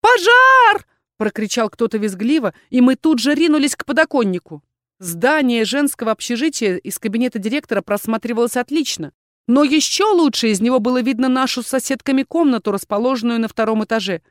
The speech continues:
«Помогите! Пожар!» Снова заголосил кто-то из студенток, выбегающих на улицу в одних ночных рубашках.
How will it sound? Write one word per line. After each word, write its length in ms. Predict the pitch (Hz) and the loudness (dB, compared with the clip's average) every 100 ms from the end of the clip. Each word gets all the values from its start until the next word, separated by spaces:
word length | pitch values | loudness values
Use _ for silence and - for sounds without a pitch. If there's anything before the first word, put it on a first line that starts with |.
| _ _ - | _ _ -6
«Помогите! 720 | 339 381 453 480 415 - 240 _ _ | -2 0 2 2 2 0 -10 _ _
Пожар!» 580 | 381 440 381 440 302 - _ _ | 2 4 4 4 4 2 _ _
Снова 440 | - 240 302 277 220 | -10 0 0 2 0
заголосил 540 | 202 220 233 - 254 | -2 -2 -2 -4 -8
кто-то 300 | - 269 240 | -6 -6 -2
из 100 | 214 | -4
студенток, 640 | - 233 214 349 269 - - | -4 -6 0 -2 -2 -8 -4
выбегающих 720 | 208 202 196 226 214 214 - | -4 -4 -2 0 0 -4 -4
на 100 | 208 | -4
улицу 400 | 240 294 262 214 | 0 0 -2 -4
в 60 | 190 | -4
одних 340 | 180 269 240 | -2 -2 -2
ночных 360 | 208 - 226 - | -6 -4 -6 -4
рубашках. 520 | 202 185 - 160 | -4 -4 -6 -12